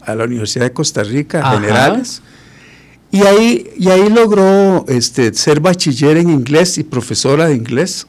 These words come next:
Speaker 1: Pero era muy curioso, porque cuando yo entré a la universidad en el sesenta y cinco, los tres íbamos a la Universidad de Costa Rica.
Speaker 2: O sea, usted iba a la misma universidad a la que iban sus padres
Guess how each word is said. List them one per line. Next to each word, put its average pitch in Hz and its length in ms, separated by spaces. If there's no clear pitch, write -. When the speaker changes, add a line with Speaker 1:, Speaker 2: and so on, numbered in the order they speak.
Speaker 1:
Pero 202 320
era 208 260
muy 240 160
curioso, 233 560
porque 135 220
cuando 131 220
yo 139 100
entré 160 180
a 202 40
la 220 80
universidad 226 520
en 180 80
el 131 120
sesenta 214 520
y 226 60
cinco, 214 540
los 170 300
tres 175 320
íbamos 175 320
a 175 80
la 147 80
Universidad 113 400
de 117 100
Costa 139 260
Rica. 127 160
Speaker 2:
O 185 40
sea, 226 180
usted 262 220
iba 269 100
a 220 60
la 185 120
misma 294 360
universidad 220 840
a 196 100
la 185 120
que - 140
iban 226 220
sus - 180
padres 226 560